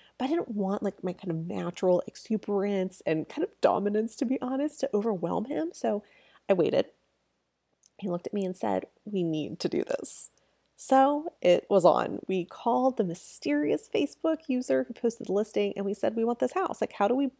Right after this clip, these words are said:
how do we buy this house <laughs> from you on Facebook Marketplace?" So whether or not this was a sales tactic or not, I mean, we already said we wanted it. He was like, "Well, I have multiple other people coming this week, so, you know, you need to sign a contract. You need to send a deposit to the title company today."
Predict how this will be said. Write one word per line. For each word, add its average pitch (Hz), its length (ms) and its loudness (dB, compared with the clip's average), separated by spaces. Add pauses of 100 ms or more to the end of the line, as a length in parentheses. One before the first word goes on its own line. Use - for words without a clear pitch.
how 233 80 -4
do 277 80 4
we 311 60 8
buy 226 180 0
this 196 160 0
house - 180 0
<laughs> - 20 -4
from 226 140 2
you 175 100 2
on 180 80 -2
Facebook - 280 -4
Marketplace?" - 480 -6 (480)
So 196 560 6 (220)
whether 233 260 2
or 294 80 2
not 320 80 -2
this 294 140 0
was 277 120 0
a 220 80 4
sales 165 300 0
tactic 220 440 -2
or 170 100 4
not, 151 520 -2
I 196 40 -2
mean, 190 120 2
we 180 80 2
already 160 220 2
said - 200 0
we - 80 0
wanted - 280 -4
it. - 140 0
He - 180 -2
was 185 160 2
like, - 220 0
"Well, - 240 2
I 175 80 4
have 170 160 -4
multiple 226 240 0
other 269 100 0
people 254 220 -4
coming 226 240 -2
this 202 200 -4
week, 220 220 -6
so, 160 540 2 (320)
you 202 140 6
know, 156 520 2 (180)
you 180 160 -2
need 202 140 4
to 226 60 4
sign 214 180 0
a 202 60 0
contract. 180 480 -4
You 151 60 0
need 156 60 2
to 185 40 0
send 202 180 -2
a 226 40 -6
deposit 214 380 -2
to 226 60 0
the 208 80 -4
title 190 180 -2
company 160 600 -4
today." 67 340 2